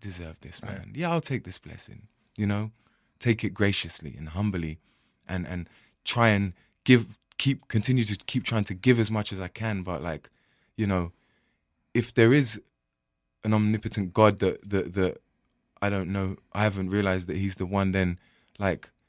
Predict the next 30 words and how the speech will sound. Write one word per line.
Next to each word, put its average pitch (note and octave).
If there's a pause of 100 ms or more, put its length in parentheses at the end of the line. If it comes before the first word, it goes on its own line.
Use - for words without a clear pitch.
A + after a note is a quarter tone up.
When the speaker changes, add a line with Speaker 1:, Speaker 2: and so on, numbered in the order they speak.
Speaker 1:
why B2+
the D#3
fuck -
is C3
he C3+
looking C3
out A#2+
for G#2+
me? G#2+
Like, -
why B2
is C#3
he, B2
why D3
is, C3
why C3
am D3+
I, C3
why C3+
am E3
I C#3+
protected -
like -
this, -
man? F#2 (320)
But -
I'm C3+
grateful. G2+ (300)
I'm A2
thankful. A2+